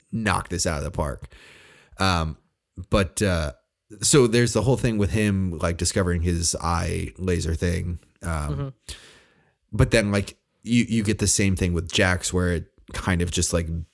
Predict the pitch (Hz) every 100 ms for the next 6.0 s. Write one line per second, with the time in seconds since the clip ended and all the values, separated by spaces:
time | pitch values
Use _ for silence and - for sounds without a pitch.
0 | _ - 101 95 - - - - 87 -
1 | - 98 87 76 - 80 90 - 90 92
2 | 87 87 71 80 101 123 123 - - -
3 | _ _ _ - 196 143 - - 98 104
4 | 98 95 95 98 92 90 90 92 82 73
5 | 85 87 87 - - 90 90 92 95